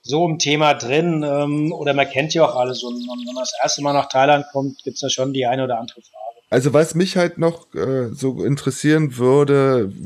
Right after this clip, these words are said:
Speaker 2: ich selbst war, wie gesagt, noch nie in Thailand. Wie steht denn der Thailänder zum Deutschen? Also so von wegen, äh, sind die eher skeptisch, äh, oder sind die da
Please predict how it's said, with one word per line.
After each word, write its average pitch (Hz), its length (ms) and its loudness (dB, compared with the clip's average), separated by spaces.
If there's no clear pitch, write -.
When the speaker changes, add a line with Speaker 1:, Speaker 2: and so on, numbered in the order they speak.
Speaker 2:
ich 117 180 -2
selbst 110 320 2
war, 117 180 4
wie 135 80 0
gesagt, 117 360 2
noch 110 100 0
nie 113 140 -2
in 110 100 -2
Thailand. 101 460 0
Wie 113 80 -2
steht 151 360 0
denn 135 40 -2
der 127 160 4
Thailänder 131 600 2
zum 123 260 -2
Deutschen? 113 400 2
Also 98 500 2
so 107 160 -6
von 95 240 -2
wegen, 104 500 0
äh, 85 280 -4
sind 98 200 -6
die 92 140 -2
eher 98 160 4
skeptisch, - 880 0
äh, 80 40 -2
oder 98 360 2
sind 104 200 -2
die 107 60 -2
da 98 280 4